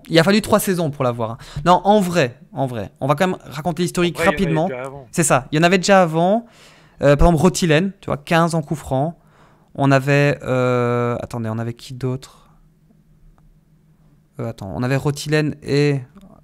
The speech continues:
Speaker 1: euh, je vois son nom, mais je le vois pas dans la liste. Euh, Rotilène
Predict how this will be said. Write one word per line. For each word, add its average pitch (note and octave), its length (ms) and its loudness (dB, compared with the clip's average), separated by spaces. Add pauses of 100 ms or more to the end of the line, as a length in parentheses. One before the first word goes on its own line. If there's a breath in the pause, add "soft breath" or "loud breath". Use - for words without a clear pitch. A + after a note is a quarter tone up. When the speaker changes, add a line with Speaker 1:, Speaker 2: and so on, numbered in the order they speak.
(120)
Speaker 1:
euh, A#2 160 -6
je C3 100 -8
vois D3 120 0
son D3 200 -6
nom, A3+ 160 -4
mais E3+ 160 0
je B2+ 100 -8
le C3 160 -2
vois C3+ 140 -2
pas - 80 -6
dans D3+ 100 -2
la C3 100 -2
liste. C#3 320 -6
Euh, - 140 -6
Rotilène C#3+ 680 -2